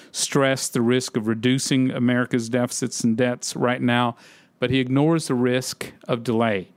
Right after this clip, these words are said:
Uh, for America's economic future, it really is time to spend less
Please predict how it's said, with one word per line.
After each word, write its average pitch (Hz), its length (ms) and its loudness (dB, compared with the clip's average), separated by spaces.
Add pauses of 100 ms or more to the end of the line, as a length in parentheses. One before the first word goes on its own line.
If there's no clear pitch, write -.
(360)
Uh, 110 100 -4
for - 160 -2
America's 135 520 0
economic 127 480 0
future, 127 400 -2
it 120 80 -2
really 131 300 0
is 120 120 -4
time 120 320 -2
to 107 60 -8
spend 127 480 -2
less 120 420 -2